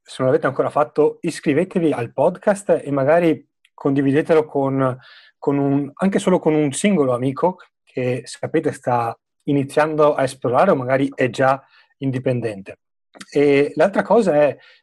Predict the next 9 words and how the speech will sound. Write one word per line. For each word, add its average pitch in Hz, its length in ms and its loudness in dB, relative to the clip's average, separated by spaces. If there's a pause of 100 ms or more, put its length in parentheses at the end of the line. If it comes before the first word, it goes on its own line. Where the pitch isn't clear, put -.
(120)
all'interno 175 680 0
su - 240 -2
italianindie 143 460 0
punto 127 260 -6
com 131 440 -2 (260)
potete 139 340 -2
iscrivervi 135 760 0 (240)
alla 127 220 -2
nostra 120 520 -4